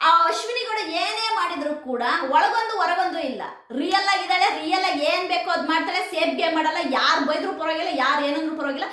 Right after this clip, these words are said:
ಆನೆಸ್ಟ್ ಆಗಿ ಅವಳು ಕೆಟ್ಟವಳ ಒಳ್ಳೆಯವಳು, ನಾನು ಇರೋದೇ ಹಿಂಗೆ ಅಂತ ಆನೆಸ್ಟ್ ಆಗಿ ಮುಂದೆ ತೋರಿಸ್ಕೊಂತಿದ್ದೆ, ಆಯ್ತಾ? ಮುಂದೆ ತೋರಿಸ್ಕೊಂತಾರ ಅವ್ರು ರಕ್ಷಿತಾ,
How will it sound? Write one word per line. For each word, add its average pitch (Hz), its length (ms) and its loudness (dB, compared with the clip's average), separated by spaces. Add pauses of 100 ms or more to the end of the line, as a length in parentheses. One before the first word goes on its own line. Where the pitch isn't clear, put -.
(500)
ಆನೆಸ್ಟ್ 466 800 2
ಆಗಿ 339 180 -2
ಅವಳು 269 340 -2
ಕೆಟ್ಟವಳ 392 500 2 (140)
ಒಳ್ಳೆಯವಳು, 302 580 0
ನಾನು 277 340 0
ಇರೋದೇ 370 340 4
ಹಿಂಗೆ 330 300 0
ಅಂತ 285 180 -2 (600)
ಆನೆಸ್ಟ್ - 560 0
ಆಗಿ 381 100 -6
ಮುಂದೆ 311 200 -4
ತೋರಿಸ್ಕೊಂತಿದ್ದೆ, 277 840 -6 (440)
ಆಯ್ತಾ? 220 460 -6
ಮುಂದೆ 440 240 -2
ತೋರಿಸ್ಕೊಂತಾರ 302 680 -2
ಅವ್ರು - 280 -12
ರಕ್ಷಿತಾ, - 480 -14